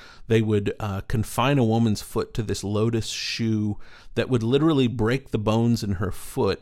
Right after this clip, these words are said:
in order to, um, cause her foot to be very small and walk at a certain angle. It had nothing to do with the women themselves. It had everything to do with their husbands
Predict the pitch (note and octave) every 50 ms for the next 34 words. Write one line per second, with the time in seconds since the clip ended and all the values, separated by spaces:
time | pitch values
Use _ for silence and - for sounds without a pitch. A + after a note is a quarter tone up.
0 | - - G#2+ F#2 - - G#2 A#2 A2+ A2 A2 G#2+ G#2+ - - - G#2+ F#2+ G2+ G#2
1 | - - - - - - - - - F#2+ F#2+ F#2 F#2 E2+ F#2+ F#2+ - G#2+ - -
2 | - - - - - - - - A2 G2+ - - - - - - - A2 A#2 G#2+
3 | G#2 G2+ G2+ G2 F#2+ - A2 G#2+ G#2 G#2 G#2+ G2+ - - B2 B2 C3+ C3+ B2+ B2
4 | A#2+ G#2+ G#2 G2 G2 G#2+ G#2 - - G2+ F2+ - - D2 - - C2 A#1 - A#2+
5 | B2 A#2+ - - G2 - - - - - - - - - - - - - - -
6 | D#3+ F#3+ F#3 D#3 D3 E3 E3+ D#3 C#3 C#3 C3+ C3 - - _ - C3 C3 B2+ B2+
7 | C3+ D#3 F3 - - F3+ C#3 A#2+ G#2+ - - A2+ A2 A#2 C3 B2+ A2+ G#2 G#2 G2+
8 | G2+ G#2+ G2+ - - G2+ G2+ G#2+ A2+ A#2+ A#2+ A2+ A2 G#2+ G2+ G2 G2 F#2 - -
9 | - - F3+ A2+ A#2+ D#3+ G3+ - - - - - - - - - - - - -
10 | - C3 C3 A#2+ C#3+ A#2 - - - D3+ E3+ F3 F3 E3 - - B2+ C3 C3 B2
11 | - A#2+ A2+ A#2 A#2 A#2 A2+ G#2+ - - F2+ F#2+ - - - - A#2+ A#2 G#2+ G2
12 | F#2+ - - A#1 D2+ D2 E2 G#2 - -